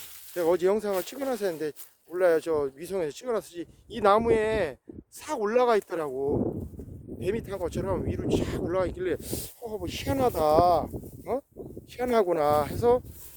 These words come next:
이제 이 어르신이 믿는 분이에요. 예, 믿고 들어가신 분인데, 돌아가셔도 다 그냥 저기가 아니란 얘기예요. 이제 보세요. 예. 예. 문씨 이제 집안 어르신이에요.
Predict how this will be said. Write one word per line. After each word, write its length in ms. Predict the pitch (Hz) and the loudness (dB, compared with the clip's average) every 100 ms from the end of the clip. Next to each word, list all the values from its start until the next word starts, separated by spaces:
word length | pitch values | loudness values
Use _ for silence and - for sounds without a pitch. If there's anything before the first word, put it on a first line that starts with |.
| - | -18
이제 160 | - 165 | -8 0
이 40 | |
어르신이 640 | 170 180 226 - 240 302 - - - - | 4 4 4 0 0 -2 -4 -10 -10 -8
믿는 320 | 214 277 311 | -2 0 0
분이에요. 580 | 269 254 226 196 196 196 - - | 0 2 4 6 4 2 -2 -8
예, 260 | 160 160 151 156 - - - - - - | -4 -2 -2 -4 -4 -4 -4 -6 -8 -18
믿고 200 | - - | -12 -4
들어가신 440 | 453 403 - - | 2 4 4 2
분인데, 420 | - 180 226 226 147 - - 123 - - - - - - | 0 -4 -8 -10 -12 -16 -16 -14 -14 -16 -18 -18 -18 -8
돌아가셔도 680 | 180 214 208 202 180 185 170 | 0 2 0 -2 -6 -2 -2
다 220 | - - | -4 -10
그냥 340 | - 190 180 | -4 -2 0
저기가 340 | 151 147 139 131 | -2 -4 -6 -4
아니란 300 | - - - | -4 -4 -6
얘기예요. 540 | - - - - - - - - - - - - | -6 -4 -4 -4 -8 -10 -8 -2 0 0 -2 -4
이제 140 | - - | -6 -8
보세요. 380 | - - - - - | -8 -8 -10 -12 -14
예. 40 | - - - - - - - - - - - - - - - - - - | -14 -12 -8 -8 -6 -6 -4 -4 -4 -4 -4 -6 -10 -14 -10 -10 -8 -10
예. 640 | - - - - - - - | -12 -16 -16 -14 -14 -12 -12
문씨 580 | 156 208 - 202 190 185 | -6 -6 -6 -8 -8 -8
이제 100 | 165 | -8
집안 280 | 143 - 147 | -10 -8 -6
어르신이에요. 600 | 139 165 - 139 139 135 | -6 -4 -2 -2 -4 -8